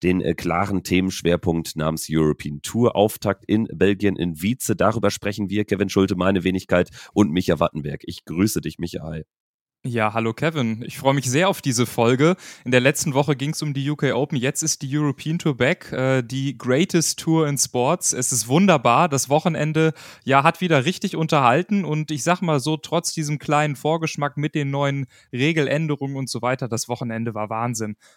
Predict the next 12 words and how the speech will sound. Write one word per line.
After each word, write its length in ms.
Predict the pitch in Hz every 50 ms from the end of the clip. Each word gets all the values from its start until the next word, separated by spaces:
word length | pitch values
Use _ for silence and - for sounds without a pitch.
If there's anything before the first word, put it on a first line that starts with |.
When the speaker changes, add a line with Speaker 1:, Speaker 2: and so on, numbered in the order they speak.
| _ _
Speaker 2:
Also 420 | 123 117 104 113 107 104 107 - _ _
jetzt, 220 | - 123 123 - -
wo 60 | 135
es 120 | 123 - -
wieder 200 | 135 123 120 110
da 200 | - 120 120 123
ist, 160 | 117 - -
hat's 140 | 120 110 -
unfassbar 500 | - 123 120 - 123 110 - - 120 104
Bock 160 | 113 107 -
gemacht, 360 | - 117 113 107 - - -
oder? 280 | - 120 120 139 160